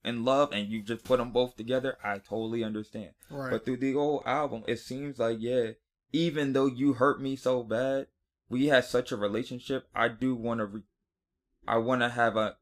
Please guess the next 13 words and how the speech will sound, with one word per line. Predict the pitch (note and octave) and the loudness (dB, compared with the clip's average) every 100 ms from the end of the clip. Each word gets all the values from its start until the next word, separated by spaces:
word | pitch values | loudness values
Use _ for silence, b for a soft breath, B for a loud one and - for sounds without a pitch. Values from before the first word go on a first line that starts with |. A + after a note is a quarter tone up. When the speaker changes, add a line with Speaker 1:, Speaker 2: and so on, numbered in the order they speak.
| - | -4
Speaker 1:
let's | - C3 | -2 0
say, | C3 A2+ - | 0 -2 -4
at | - A#2 | -6 0
least | C3+ C3+ | -2 0
an | A2+ | -4
understanding. | - A#2 G#2+ G2+ - G2+ D2+ _ _ _ | -2 -2 -4 -6 -8 -8 -10 _ _ _
Speaker 2:
Mm-hmm. | F3+ D#3 C#3 C#3 C#3 - | -8 -8 -10 -14 -14 -2
Speaker 1:
I | A2 | 0
got | G#2+ G2+ - | 2 0 -2
that | G#2 - | -12 -12
from | A#2 | -20
the | - | -20
album. | - | -20